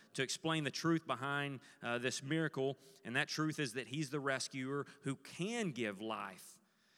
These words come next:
meaning, joy, and purpose that lasts, that sustains, that doesn't go away and leave us hungry again.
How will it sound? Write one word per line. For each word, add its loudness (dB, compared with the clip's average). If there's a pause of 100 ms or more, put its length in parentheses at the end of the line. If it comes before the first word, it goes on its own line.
(240)
meaning, 0 (280)
joy, 2 (220)
and -2
purpose -2 (240)
that -2
lasts, -2 (220)
that 0
sustains, -2 (1200)
that -2
doesn't 2
go 2
away 2 (200)
and -4
leave 0
us -4 (100)
hungry -4
again. -8